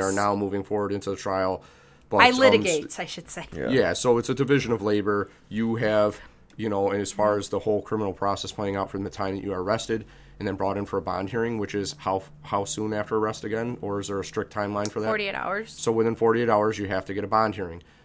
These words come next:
Speaker 2: Somebody else at the public defender's office is taking it on 'cause they specialize in it. Maybe that's an
Speaker 1: Mm-hmm.
Speaker 2: entry-level thing. I don't know, de-, depending on how complicated it is. It sounded like it was a quick, fast-paced thing before. If you're only getting five minutes in there, you're in and out. They stamp the thing, the clerk puts it in the file, and you're out.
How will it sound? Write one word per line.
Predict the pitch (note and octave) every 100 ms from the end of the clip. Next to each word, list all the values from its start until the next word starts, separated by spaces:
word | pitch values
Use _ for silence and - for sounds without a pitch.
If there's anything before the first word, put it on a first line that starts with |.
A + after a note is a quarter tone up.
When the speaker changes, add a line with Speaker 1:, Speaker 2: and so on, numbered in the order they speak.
| -
Speaker 2:
Somebody | - G2 G2
else | G#2+ A2 A2
at | G2+
the |
public | G#2+ G#2 G2+
defender's | G#2+ G#2 A2 G#2
office | G#2 G#2+ G#2
is | G2+
taking | G2 G2 B2
it | B2+
on | G2+
'cause | A#2 G#2
they |
specialize | G2+ G#2 G2 G2 F#2
in | G2
it. | G2+
Maybe | F#2+ F#2+
that's | G2+ G2 G2+
an |
Speaker 1:
Mm-hmm. | G2
Speaker 2:
entry-level | G2 - G#2 G2+ G2
thing. | F#2+ G#2 -
I |
don't | F#2 F#2+
know, | F#2 F#2 A#2 C3+ - - -
de-, | - G2+
depending | F#2+ G#2+ G2+ G2+ G2+
on |
how | F#2+ F#2+
complicated | F#2 G2+ G2+ F#2+ G#2 G2+
it | A2
is. | A2 -
It | G2+
sounded | - G#2+ G#2+ G2+
like | G2
it |
was | G2 F#2+
a |
quick, | - A2+ -
fast-paced | - G#2 G2+ A2 G2+ -
thing | A2 G2+
before. | - A2 G#2+
If | F#2+
you're | G2
only | G2
getting | G2+ -
five | G2 F#2+
minutes | G2 G#2 F#2+ - - - -
in | A#2
there, | G#2
you're | F#2 G2
in | G#2
and | G2+
out. | G2+
They | F#2
stamp | - G#2 G2+
the | -
thing, | G#2+
the | G2+
clerk | - G2+ G2+
puts | - A2
it | G2+
in | G2+
the |
file, | - G2+ G2+ G2
and | G2
you're | G2
out. | G2+ G2